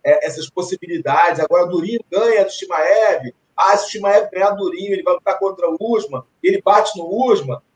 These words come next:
Aí vem um cara falar, ah, ele bate no Usman. Aí, com certeza, alguém que treina com o Usman fala assim, não, não bate, não. Aí os fãs vão ficar em polvorosa.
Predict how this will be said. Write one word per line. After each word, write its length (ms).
Aí 180
vem 100
um 100
cara 220
falar, 360
ah, 40
ele 140
bate 320
no 80
Usman. 480
Aí, 180
com 220
certeza, 420
alguém 200
que 80
treina 200
com 220
o 0
Usman 160
fala 120
assim, 160
não, 360
não 120
bate, 380
não. 440
Aí 140
os 140
fãs 280
vão 140
ficar 140
em 80
polvorosa. 680